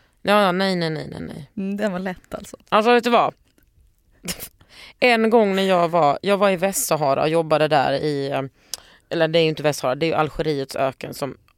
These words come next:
Speaker 1: de har lånat ut en bit öken till västsahariska flyktingar. Jag var där och st-, liksom jobbade lite och skrev om den situationen för några år sedan. Och så hade vi med oss, vi visste liksom inte hur mycket mat vi skulle få, men vi bodde liksom på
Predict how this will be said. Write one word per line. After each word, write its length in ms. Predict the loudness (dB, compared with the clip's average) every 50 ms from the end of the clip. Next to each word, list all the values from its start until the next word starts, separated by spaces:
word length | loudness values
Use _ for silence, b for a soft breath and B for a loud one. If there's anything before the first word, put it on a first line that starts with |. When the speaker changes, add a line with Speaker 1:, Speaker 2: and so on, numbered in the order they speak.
| _ _ _ _ _ -16
Speaker 1:
de 260 | -8 -6 -4 -2 0
har 60 | 0
lånat 240 | 0 0 0 0 -2
ut 360 | -2 -2 -4 -4 -4 -6 -8
en 80 | -6 -6
bit 180 | -6 -6 -2 -2
öken 320 | -2 -2 -2 -6 -10 -8
till 120 | -8 -4
västsahariska 500 | -2 -2 -2 -2 0 0 0 0 -2 -6
flyktingar. 460 | -6 -4 -6 -6 -6 -8 -10 -10 -10 B B B B B B
Jag 280 | 2 2 4 4 4
var 180 | 2 2 2 4
där 340 | 4 2 2 2 0 -4 -6 -6
och 160 | -4 -4 -4 -4
st-, 420 | -6 -14 -20 -20 _ _ -20 -20 -20 _
liksom 540 | -12 -8 -8 -6 -4 -4 -4 -4 -6 -10 -14 -16 -18
jobbade 480 | -12 -2 0 0 0 2 0 -2 -2 -2
lite 180 | -4 -2 -4
och 60 | -4 -4
skrev 500 | -4 -2 0 0 2 2 0 0 0 0
om 160 | -2 0 0
den 160 | 0 0 -2
situationen 580 | -4 -4 -4 -4 0 0 -2 -2 -2 -4 -8 -6
för 120 | -4 -4
några 120 | -2 -2
år 100 | -2 -4
sedan. 300 | -4 -4 -4 -4 -4 -8 b b b b b b b b b b b b -4
Och 100 | -2 2
så 80 | 2
hade 200 | 2 4 4 2
vi 80 | 0 0
med 360 | 0 0 0 0 0 0 0
oss, 120 | 0 0 -2 -2
vi 120 | 0 -2 -2
visste 280 | -2 -4 -4 -6 -6
liksom 260 | -6 -6 -6 -6 -6
inte 120 | -6 -4 -4
hur 60 | -4
mycket 180 | -4 -6 -6 -2
mat 340 | 0 2 2 0 0 -2 -6
vi 80 | -8
skulle 240 | -8 -6 -6 -8 -6
få, 340 | -4 -2 -2 -2 -2 -4 -4 -6
men 140 | -6 -4 -4
vi 100 | -4 -6
bodde 400 | -6 -6 -8 -8 -8 -4 -4 -4
liksom 360 | -2 -2 -4 -4 -6 -10 -10
på 360 | -10 -12 -12 -12 -10 -12 -12